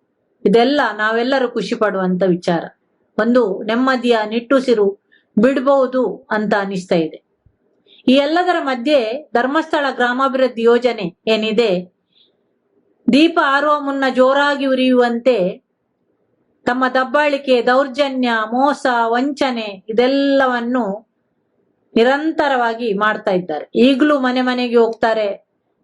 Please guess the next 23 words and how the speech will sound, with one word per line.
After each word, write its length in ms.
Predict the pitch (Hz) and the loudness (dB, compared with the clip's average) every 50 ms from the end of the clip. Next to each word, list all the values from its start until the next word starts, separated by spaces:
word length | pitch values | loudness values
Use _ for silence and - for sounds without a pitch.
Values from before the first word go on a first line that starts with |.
| - | 0
ದಬ್ಬಾಳಿಕೆ 460 | 214 220 220 254 262 277 285 277 277 269 | 0 2 2 0 0 0 -2 -2 -4 -4
ಮಾಡ್ತಾರೆ, 540 | 240 233 220 220 - - 214 202 196 190 160 - - _ _ _ - | -2 -2 -4 -4 -4 -2 -2 -2 -2 -2 -4 -6 -10 _ _ _ -2
ಹೆದರಿಸ್ತಾರೆ, 760 | 208 208 233 262 277 277 - - - 254 220 202 202 202 190 | 0 2 2 2 2 0 -4 -4 -2 -2 -2 0 -2 -2 0
ಬೆದರಿಸ್ತಾರೆ, 920 | 185 214 220 254 254 254 254 233 - - 226 202 190 190 170 180 - _ _ _ _ _ _ _ _ | 0 0 2 2 0 0 -2 -6 -4 -2 -2 0 0 -2 -4 -6 -8 _ _ _ _ _ _ _ _
ಎಲ್ಲವನ್ನು 520 | 214 214 240 269 294 294 269 240 226 247 262 | 0 2 2 4 4 2 2 0 -2 -4 -4
ಮಾಡ್ತಾ 320 | 233 202 190 180 185 185 | -4 -4 -4 -2 -2 -2
ಇದ್ದಾರೆ. 420 | 160 143 135 - 143 135 - - _ _ _ _ _ _ _ _ _ _ _ _ _ _ _ _ _ _ _ _ _ _ _ _ _ 247 | -2 -2 -6 -10 -12 -12 -14 -18 _ _ _ _ _ _ _ _ _ _ _ _ _ _ _ _ _ _ _ _ _ _ _ _ _ 2
ನೀವು 140 | 254 262 | 2 4
ಗಮನಿಸಿರ್ಬೋದು, 800 | 262 262 269 269 302 311 320 - - 262 220 196 208 196 185 180 | 4 2 0 0 0 -2 -2 -2 -2 -4 0 0 2 2 2 2
ಮೊನ್ನೆ 440 | 185 196 202 196 190 190 175 175 - _ | 0 0 0 0 0 0 -2 -2 -4 _
ಸಂಚಾರಿ 440 | - 240 247 262 277 269 269 262 262 | -4 -4 -4 -2 -2 0 0 0 -2
ಸ್ಟುಡಿಯೋದ 440 | 247 - - 233 226 226 226 214 214 | -2 0 0 2 4 4 4 4 4
ಒಂದು 340 | 208 202 208 208 208 208 202 | 2 0 0 0 0 2 2
ವಿಡಿಯೋದಲ್ಲಿ 840 | 214 226 220 220 208 190 180 180 180 190 226 220 175 185 - _ _ _ _ _ _ _ _ _ _ _ _ - | 4 4 4 4 4 4 4 2 2 2 0 0 -2 -2 -6 _ _ _ _ _ _ _ _ _ _ _ _ 0
ಒಂದು 420 | 233 254 254 254 247 233 214 190 202 | 0 2 4 2 2 2 0 -4 -4
ಮಹಿಳೆ 420 | 226 240 269 302 330 311 277 247 | -2 0 0 0 2 2 2 2
ಯಾವ 320 | 240 240 254 285 311 320 311 | 2 2 2 2 2 2 0
ರೀತಿ 440 | 269 269 277 302 330 330 320 320 294 | 0 -2 0 0 0 2 2 0 0
ಪ್ರಚೋದನೆ 540 | 233 254 247 240 - 285 277 269 269 262 254 | 2 0 -2 0 0 0 0 2 0 -2 -2
ಮಾಡ್ತಾ 340 | 240 233 226 226 - - 233 | -2 -2 -2 -2 -2 -2 -2
ಇದ್ಲು 320 | 220 214 196 202 208 214 | -2 -4 -4 -2 0 2
ಅಂದ್ರೆ, 340 | 214 202 196 196 196 202 196 | 2 2 2 2 2 4 4
ಅವರನ್ನು 720 | 196 208 208 202 196 190 196 208 202 175 175 180 - _ | 4 2 0 0 -2 -2 -4 -4 -4 -6 -6 -8 -12 _